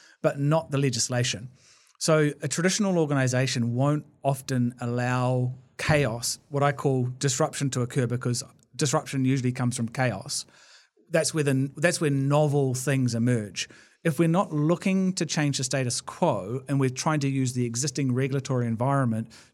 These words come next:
to maintain a status quo, then we're probably in a position where we're going to be, uh, you know, like the Kodak of our industry, you know. And I'll be honest with you, I see the same thing happening at the moment when it comes to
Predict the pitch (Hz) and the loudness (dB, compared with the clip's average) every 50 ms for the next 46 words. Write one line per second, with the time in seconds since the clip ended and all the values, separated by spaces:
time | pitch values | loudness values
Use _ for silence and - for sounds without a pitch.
0 | - - 135 131 123 120 123 123 - - - - 185 190 185 165 - - 143 127 | -4 0 2 2 2 2 2 0 -2 -2 0 2 2 4 2 2 0 0 -2 -2
1 | 110 110 - - - - 117 101 95 101 98 - - - - _ _ _ - 156 | -2 -2 -4 -6 -8 -8 -8 -6 -8 -10 -12 -16 -20 -20 -20 _ _ _ -4 0
2 | 165 170 170 170 165 170 - - - 196 190 180 170 170 165 160 147 139 120 127 | 2 2 4 2 2 0 -2 2 4 4 4 4 2 2 2 2 2 0 0 0
3 | 127 127 139 127 - 135 127 120 123 127 127 123 120 123 123 123 127 123 127 - | 0 0 0 0 0 0 0 2 2 2 2 2 2 2 2 2 0 -2 -4 -8
4 | - - _ _ _ _ _ - - 143 123 160 151 156 151 151 139 143 135 131 | -20 -20 _ _ _ _ _ -12 -4 0 4 4 4 4 4 2 0 0 0 2
5 | 131 131 127 127 127 127 127 127 123 120 117 117 113 110 110 110 110 113 107 - | 2 4 4 4 4 4 2 2 0 -2 -2 -2 -2 -2 -2 -2 -2 -4 -4 -6
6 | - _ _ _ _ _ _ _ _ _ _ _ _ _ _ 190 185 156 131 135 | -10 _ _ _ _ _ _ _ _ _ _ _ _ _ _ 0 2 2 2 0
7 | 135 - - 175 165 156 - 165 - - - 170 151 143 135 131 127 - 131 117 | -2 0 2 2 4 4 2 0 0 2 2 4 4 4 4 2 0 0 0 0
8 | 117 117 117 113 113 113 101 - - 139 127 123 - - - - - - - - | 0 0 0 0 -2 -2 -6 -6 -2 0 0 0 0 -2 -4 -8 -10 -18 -20 -20
9 | _ _ _ _ _ _ _ - 156 147 135 139 135 - 165 165 165 156 - - | _ _ _ _ _ _ _ 0 2 2 2 2 0 0 0 0 0 0 -4 -12
10 | - _ _ _ _ - 175 175 160 170 170 175 180 175 - 156 131 135 131 127 | -20 _ _ _ _ 2 2 4 6 6 6 4 4 2 2 0 0 0 0 0
11 | 127 - - 156 147 151 - - 156 147 147 143 139 156 139 135 127 127 139 - | 0 0 0 2 2 2 2 2 0 2 0 0 0 0 0 0 0 0 -2 0
12 | 143 135 131 123 127 135 131 135 143 147 143 131 120 117 117 - 139 131 127 127 | 0 -2 -2 -2 -2 0 0 2 2 2 2 2 0 0 -2 -4 -2 -2 -2 -4
13 | - - 143 135 135 127 - - - - 127 123 123 123 123 123 123 127 | -4 -2 0 0 0 0 -4 -4 -4 -2 0 2 2 2 2 2 0 -2